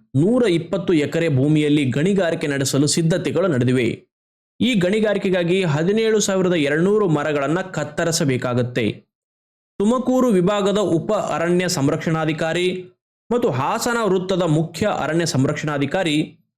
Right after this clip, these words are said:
ಈ ಗಣಿಗಾರಿಕೆಗೆ ಶಿಫಾರಸನ್ನ ಮಾಡಿದ್ದಾರೆ. ಈ ಪ್ರಸ್ತಾವನೆಯನ್ನ ವನ್ಯಜೀವಿ ಸಂರಕ್ಷಣಾ ಕಾಯ್ದೆ ಅಡಿ ಕೇಂದ್ರ ಅರಣ್ಯ,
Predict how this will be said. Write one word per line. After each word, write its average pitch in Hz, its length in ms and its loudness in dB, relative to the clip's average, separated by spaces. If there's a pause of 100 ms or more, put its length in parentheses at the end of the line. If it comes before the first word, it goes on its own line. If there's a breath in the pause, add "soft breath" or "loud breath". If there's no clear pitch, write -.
(120)
ಈ 196 140 4
ಗಣಿಗಾರಿಕೆಗೆ 143 680 0
ಶಿಫಾರಸನ್ನ 135 640 -2
ಮಾಡಿದ್ದಾರೆ. 123 680 -2 (540)
ಈ 233 100 2
ಪ್ರಸ್ತಾವನೆಯನ್ನ 208 720 0
ವನ್ಯಜೀವಿ 190 680 2
ಸಂರಕ್ಷಣಾ 156 460 0
ಕಾಯ್ದೆ 147 340 -2
ಅಡಿ 160 500 -2 (400)
ಕೇಂದ್ರ 175 320 0
ಅರಣ್ಯ, 151 500 -2